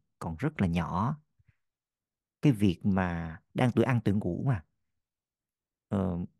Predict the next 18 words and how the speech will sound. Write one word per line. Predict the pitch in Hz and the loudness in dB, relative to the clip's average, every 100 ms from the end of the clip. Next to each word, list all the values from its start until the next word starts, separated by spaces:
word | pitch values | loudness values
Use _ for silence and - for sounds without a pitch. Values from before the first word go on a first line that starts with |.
| _ _ - | _ _ -6
việc | 104 98 | 0 0
mà | 95 92 | 2 0
thức | - 180 - | 0 -2 2
dậy | 107 | 2
vào | 90 90 | 2 0
bốn | 110 156 | 0 0
giờ | 98 | -2
sáng | - 113 147 | -2 -4 -2
là | 139 | -4
một | 87 - | -6 -8
cái | 131 | -10
việc | 95 | -8
đó | - | -8
khó | - 147 | -4 -6
khăn | - 139 131 127 131 - - | -4 -4 -2 -2 -4 -8 0
cực | 151 - | 0 6
kỳ | 170 | 8
luôn. | 151 180 | 10 10